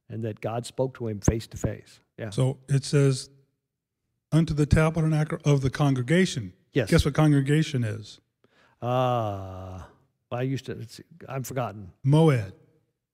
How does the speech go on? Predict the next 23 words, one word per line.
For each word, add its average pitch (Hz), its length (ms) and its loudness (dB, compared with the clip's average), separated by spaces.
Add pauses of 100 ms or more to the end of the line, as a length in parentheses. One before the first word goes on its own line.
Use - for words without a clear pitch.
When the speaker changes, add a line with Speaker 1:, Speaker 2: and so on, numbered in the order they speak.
(200)
Speaker 1:
Oh, 247 160 6
really? 226 540 2
Speaker 2:
Yeah. 110 220 -4 (120)
Speaker 1:
Well, 135 80 0
that's 156 320 0 (180)
appointment. 151 600 2 (340)
Speaker 2:
Yep. 156 180 0 (220)
Speaker 1:
So 180 200 6
it's, - 180 2 (120)
and, 240 160 6
Speaker 2:
Might 247 60 8
Speaker 1:
and 247 120 8
Speaker 2:
mark 240 60 4
it - 40 6
like 294 60 8
Speaker 1:
tabernacle 202 480 8
Speaker 2:
that. - 40 -8
Speaker 1:
can 170 140 2
be 156 160 4
tent 151 480 -2 (180)
too, 139 240 -2
we 113 100 -6
know. 110 360 -6